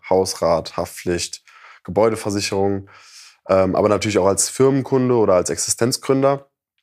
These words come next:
äh, im Grunde alles bekommen. Ähm, wir haben uns aber schon sehr sp-, stark spezialisiert im Team. Also wir haben für jeden, für jedes Thema einen Spezialisten sozusagen an Bord, weil natürlich nicht bei so einem großen Bauchladen nicht jeder alles machen kann.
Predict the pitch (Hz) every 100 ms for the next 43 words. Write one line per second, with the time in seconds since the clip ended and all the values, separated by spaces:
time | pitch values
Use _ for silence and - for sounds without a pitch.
0 | _ - 110 101 90 92 - 101 98 92
1 | - _ _ 107 110 - 98 110 156 196
2 | - _ _ _ _ _ _ 104 104 101
3 | 101 101 - 107 110 117 104 101 - 117
4 | 110 101 104 104 - - - 104 101 -
5 | 113 101 98 104 135 - 104 98 147 170
6 | 147 101 95 95 95 - 98 107 110 107
7 | 101 - 98 101 101 - 98 101 98 90
8 | 90 98 - 92 135 - 120 120 - 110
9 | 104 98 90 104 120 143 - _ _ _
10 | _ 95 92 92 95 104 92 - - -
11 | 95 101 101 95 101 107 98 95 101 92
12 | 95 90 95 87 78 127 123 120 110 113
13 | 117